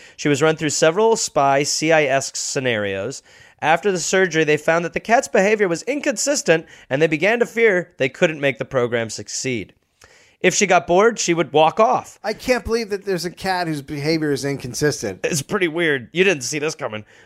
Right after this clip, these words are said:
Speaker 1: If she was hungry, she was preoccupied with getting food.
Speaker 2: What a fucking asshole.
Speaker 1: Bob could solve everything but the hunger factor. <laughs> Now, I'm not sure what this means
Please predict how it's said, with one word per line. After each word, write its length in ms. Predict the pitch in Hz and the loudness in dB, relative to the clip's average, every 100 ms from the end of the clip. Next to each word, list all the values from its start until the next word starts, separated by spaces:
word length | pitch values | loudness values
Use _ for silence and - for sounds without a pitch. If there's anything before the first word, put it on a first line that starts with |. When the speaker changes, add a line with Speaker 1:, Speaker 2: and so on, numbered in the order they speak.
| _ _ | _ _
Speaker 1:
If 120 | 180 | -2
she 120 | - 240 | 0 0
was 140 | 180 | 2
hungry, 360 | 226 254 196 185 | 0 0 0 0
she 200 | 185 185 | -4 -4
was 120 | 170 | -4
preoccupied 640 | - 180 165 170 175 190 190 | 0 2 2 0 0 0 0
with 100 | 180 | 0
getting 220 | 208 196 | 0 -2
food. 400 | 302 285 143 - _ _ - - | 0 0 0 -4 _ _ -18 -4
Speaker 2:
What 180 | 453 359 | 0 0
a 40 | |
fucking 360 | - 339 339 349 | 0 -2 -2 -2
asshole. 800 | 381 403 - 214 165 135 104 - | -2 -2 0 2 2 -2 -8 -16
Speaker 1:
Bob 360 | 143 214 262 233 | -2 4 4 2
could 140 | 269 | -4
solve 380 | - 233 214 185 - | 0 4 4 2 0
everything 640 | 190 196 170 156 165 143 | 0 2 0 0 0 0
but 100 | 139 | 0
the 80 | 131 | 0
hunger 300 | 135 147 127 | 0 0 -2
factor. 500 | - 101 98 95 - _ - - | -2 -4 -4 -12 -16 _ -20 -4
<laughs> 80 | - 831 988 1017 932 855 855 855 855 831 | -4 -4 -10 -8 -6 -6 -4 -4 -6 -6
Now, 160 | 156 160 | -4 -4
I'm 320 | 190 254 320 | -2 -2 -2
not 240 | 330 339 554 | -2 -2 -2
sure 440 | - - 254 247 | -2 -2 -2 -2
what 360 | 202 175 214 220 | -2 -2 -2 -2
this 380 | 202 226 208 202 | -2 -2 -2 -4
means 720 | 175 127 95 92 117 - | -4 -4 -6 -14 -18 -18